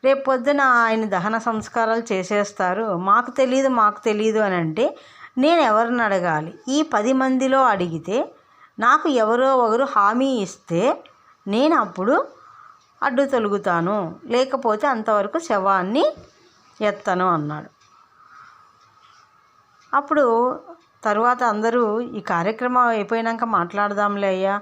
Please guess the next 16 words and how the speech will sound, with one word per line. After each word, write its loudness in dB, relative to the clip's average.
ఇప్పుడు -6
ఎందుకు 0
గాని?" 0
అన్నారు. -4
అప్పుడు -2
ఆ 0
పెద్దవాళ్ళందరూ, 0
"లేదు, 0
లేదు, -2
ముందు 0
డబ్బుల 0
విషయం -2
ఎవరో 2
ఒక 0
మాట 0
ఇస్తేనే -2